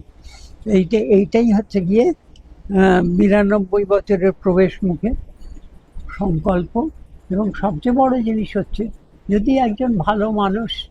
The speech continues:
যিনি কাছে থাক-, কাছে থাকলে এর থেকে ভালো আনন্দের আর কিছু হতে পারে না।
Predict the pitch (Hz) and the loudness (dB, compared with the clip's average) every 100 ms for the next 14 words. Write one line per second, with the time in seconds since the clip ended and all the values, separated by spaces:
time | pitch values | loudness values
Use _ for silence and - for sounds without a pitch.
0 | - - - - - - 185 196 220 185 | -18 -16 -16 -16 -16 -6 -2 0 0 -2
1 | 165 208 202 160 180 - 196 - 196 147 | -2 -6 -4 -6 -4 -4 -4 -4 -8 -6
2 | 180 185 175 147 - - - 190 185 - | -4 -4 -4 -8 -16 -20 -6 -2 -2 -2
3 | 226 262 160 185 190 196 175 175 165 165 | -2 -2 -2 -4 0 0 0 -4 -6 -8
4 | 175 196 - - - 185 139 139 208 226 | -12 -16 -14 -12 -6 -6 -6 -8 -12 -10
5 | 208 208 | -12 -12